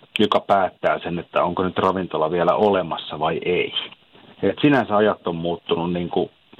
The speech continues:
hemmetin paljon paremmaksi. Eli nykyään kyllä niinku pääasia on aina se, että jos sä pidät asiakkaasta huolen, pidät henkilökunnasta huolen, joka pitää asiakkaasta huolen,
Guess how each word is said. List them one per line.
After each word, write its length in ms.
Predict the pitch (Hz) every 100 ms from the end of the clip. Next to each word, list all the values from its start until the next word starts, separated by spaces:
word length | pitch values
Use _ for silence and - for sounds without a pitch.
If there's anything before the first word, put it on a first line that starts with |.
| 104
hemmetin 400 | 110 101 90 82
paljon 220 | 82 76 -
paremmaksi. 560 | 87 85 76 69 - - _ _ _ _ - - - - 110
Eli 100 | 104
nykyään 400 | 131 135 110 107
kyllä 160 | 107
niinku 160 | 107 - _
pääasia 400 | 147 143 131 104
on 60 | 98
aina 180 | 104 95
se, 100 | 87
että 140 | 85
jos 80 | 147
sä 80 | 170
pidät 280 | 147 104 -
asiakkaasta 580 | 92 98 - - - -
huolen, 360 | 82 76 -
pidät 200 | - - -
henkilökunnasta 680 | 170 160 139 - 110 98 -
huolen, 300 | 95 87 92 - _
joka 180 | - -
pitää 300 | 90 76 76
asiakkaasta 640 | 73 139 143 - 98 90 90
huolen, 400 | 90 85 85 87